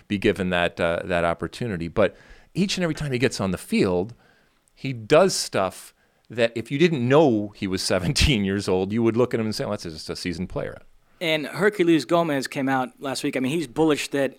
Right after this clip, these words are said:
Speaker 2: uh, Reyna should be starting for the U S senior team. Are, are you there already? Already?
Speaker 1: Uh, starting? I don't know. I mean, he should be called in to, you know, once again, we've,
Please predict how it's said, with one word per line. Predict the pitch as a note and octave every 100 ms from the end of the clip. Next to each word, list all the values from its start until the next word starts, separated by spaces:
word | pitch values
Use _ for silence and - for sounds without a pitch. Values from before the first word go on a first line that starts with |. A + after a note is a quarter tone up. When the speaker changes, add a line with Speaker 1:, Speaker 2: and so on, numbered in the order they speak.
| C3+
Speaker 2:
uh, | B2
Reyna | C3+ C3+
should | -
be | A#2+
starting | - - D3+ D3 B2+
for | C3+
the | A#2+
U | C3
S | A#2
senior | - C#3+ B2
team. | B2 A2+
Are, | G#2+ -
are | A#2+
you | E3 E3+
there | D3 E3+ F#3+ G3 G#3+ -
already? | E3+ F#3 -
Already? | E3+ F3 G3 - _
Speaker 1:
Uh, | C3 -
starting? | - - - D3 E4 F#4
I | G#2+
don't | E2
know. | F#2
I |
mean, | D2+
he | F2
should | F#2
be | D#2+
called | - G2 F#2
in | F2+ D3 F2
to, | G#2 - F2+ -
you | B2+
know, |
once | A#2+ D3 G3
again, | G3 A3+ A2
we've, | A2+ -